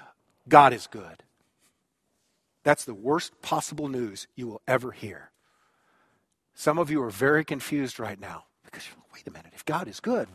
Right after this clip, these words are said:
how could this be bad news?" God is good. He is holy.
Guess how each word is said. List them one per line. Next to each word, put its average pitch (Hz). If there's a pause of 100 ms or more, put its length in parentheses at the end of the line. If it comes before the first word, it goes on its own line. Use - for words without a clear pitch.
(320)
how 240
could 139
this 120
be 143
bad 147
news?" 139 (360)
God 160
is 160
good. 135 (180)
He 190
is 165
holy. 147